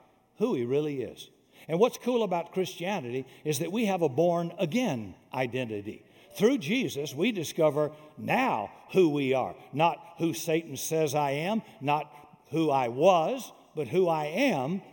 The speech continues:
in Christ. John one twelve, "But to all who believe him and accept him, he gives the right to become the children of God." Can you see the simple mathematical equation? Believe,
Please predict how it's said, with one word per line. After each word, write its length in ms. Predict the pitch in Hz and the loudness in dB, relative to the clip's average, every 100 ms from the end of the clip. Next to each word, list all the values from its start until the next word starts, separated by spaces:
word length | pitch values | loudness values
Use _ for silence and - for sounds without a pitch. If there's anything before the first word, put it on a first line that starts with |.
| - - | -20 -6
in 240 | 170 190 | -4 -2
Christ. 440 | 190 254 160 - - _ _ _ _ | -2 -2 -2 -8 -18 _ _ _ _
John 360 | 117 170 202 190 | -4 -2 0 0
one 220 | 180 202 | 0 0
twelve, 360 | 160 202 151 117 | 0 2 2 2
"But 140 | 147 | 0
to 80 | 190 | 2
all 260 | 160 220 233 | 4 4 4
who 140 | 226 | 0
believe 400 | 170 190 226 226 | 2 2 2 0
him 300 | 180 185 85 - - _ | 0 0 -2 -10 -20 _
and 220 | 143 160 | -2 -2
accept 480 | 160 - 214 220 - | -2 -4 -2 -2 -2
him, 240 | 143 95 - _ _ _ _ | -6 -6 -12 _ _ _ _
he 160 | 147 143 | -6 -2
gives 300 | 156 170 135 | 0 0 0
the 100 | 165 | 2
right 280 | 165 175 175 | 2 0 -4
to 100 | 151 | -6
become 460 | 147 160 156 151 | -4 -2 -2 -4
the 100 | 120 | -8
children 640 | - - 151 139 143 139 - - | -8 -2 -2 -2 -4 -6 -10 -14
of 200 | 120 95 | -16 -8
God." 260 | 117 85 62 _ _ _ _ | -8 -8 -16 _ _ _ _
Can 160 | 156 165 | -6 -2
you 120 | 233 | -2
see 200 | - 220 | 0 -2
the 160 | 139 123 | -2 -4
simple 380 | 180 180 185 | -2 -2 -2
mathematical 760 | 175 151 156 143 143 143 - 123 | -2 -2 -4 -6 -6 -6 -6 -8
equation? 540 | 113 143 143 123 131 131 - | -6 -2 -2 -4 -10 -12 -6
Believe, 460 | 127 156 208 202 | -2 0 0 -2